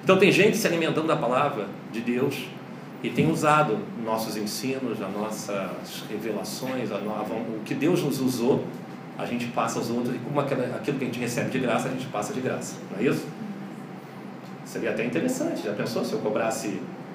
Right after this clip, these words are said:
dois reais por cada palavra, cento e sessenta mil reais, então, muitos dos problemas que a gente tem já teriam sido resolvidos, mas não é, de graça recebe, de graça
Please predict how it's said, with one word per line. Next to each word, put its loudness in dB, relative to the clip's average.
dois 8
reais 2
por -2
cada 2
palavra, 2
cento -2
e 0
sessenta -2
mil 0
reais, 0
então, -2
muitos 4
dos 0
problemas 0
que -4
a -2
gente -6
tem -2
já -2
teriam 0
sido 0
resolvidos, -2
mas -2
não 2
é, 0
de -2
graça 0
recebe, -2
de -2
graça 0